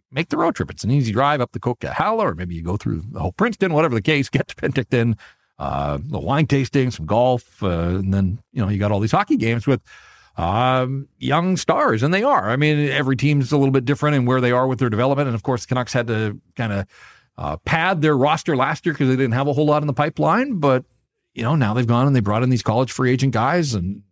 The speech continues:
that should be, uh, an opportunity for them to, to step foot on the ice wearing Canuck jerseys and give us all a look at, you know, what's possible and, and what's to come.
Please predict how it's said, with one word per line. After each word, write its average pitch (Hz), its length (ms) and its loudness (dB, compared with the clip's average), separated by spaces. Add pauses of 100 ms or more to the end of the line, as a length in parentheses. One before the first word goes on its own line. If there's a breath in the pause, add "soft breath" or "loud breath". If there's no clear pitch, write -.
(140)
that 101 220 -6
should 117 160 -2
be, 120 440 4
uh, 117 180 2
an 117 60 2
opportunity 127 600 2
for 123 160 -2
them 147 280 2
to, 131 240 2 (600 loud breath)
to 117 180 2
step 127 320 0 (540)
foot 185 280 0 (160)
on 101 140 -2
the 104 120 0
ice 175 260 -2
wearing 120 220 2
Canuck 110 280 -2
jerseys 214 680 -2
and 117 280 0
give 117 120 0
us 113 100 -2
all 123 200 2
a 117 60 2
look 131 240 0
at, 120 140 2 (160)
you 117 100 -6
know, 113 80 0
what's 113 180 -2
possible 135 720 2
and, 80 200 -6 (100)
and 98 100 -2
what's 104 160 -2
to - 80 -8
come. 107 380 2